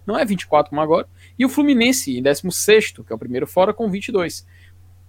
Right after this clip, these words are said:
Ou seja, só evidencia que realmente a pontuação desse ano no Campeonato Brasileiro tá mais acima. Ou seja, com certeza não vai ser, por exemplo, no ano passado com trinta e nove pontos o Ceará escapou.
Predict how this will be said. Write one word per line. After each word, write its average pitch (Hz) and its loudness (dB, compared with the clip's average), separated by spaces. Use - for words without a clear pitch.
Ou 196 -6
seja, 151 2
só 208 -2
evidencia 220 -2
que 214 -6
realmente 208 -2
a 196 -4
pontuação 190 -2
desse 214 2
ano 202 0
no 185 -2
Campeonato 180 0
Brasileiro 175 0
tá 208 4
mais 175 2
acima. 127 -4
Ou 170 -4
seja, 143 -4
com 285 2
certeza 190 0
não 208 -4
vai 240 -2
ser, 190 0
por 156 0
exemplo, 127 0
no 156 -10
ano 202 -2
passado 311 0
com 294 -6
trinta 415 -6
e 294 -6
nove 226 0
pontos 240 -4
o 240 -10
Ceará - 0
escapou. 202 -2